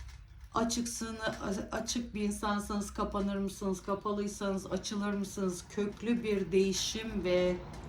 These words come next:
yeni bir ben yaratmaktan bahsediyor. Kartlar sizi buna zorlayacaktır. Hiç çalışmadıysanız çalışacaksınız. Çok çalışıyorsanız "Ama yeter." deyip tatile gideceksiniz.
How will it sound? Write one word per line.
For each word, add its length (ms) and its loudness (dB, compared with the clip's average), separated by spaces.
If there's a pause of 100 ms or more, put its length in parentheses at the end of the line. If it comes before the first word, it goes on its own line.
(120)
yeni 280 4
bir 240 4
ben 280 4
yaratmaktan 960 0
bahsediyor. 680 2
Kartlar 440 2
sizi 420 0
buna 220 2
zorlayacaktır. 1040 2 (500)
Hiç 180 2
çalışmadıysanız 1000 2
çalışacaksınız. 1080 0
Çok 260 -2
çalışıyorsanız 800 0
"Ama 340 2
yeter." 520 2
deyip 260 2
tatile 440 4
gideceksiniz. 840 0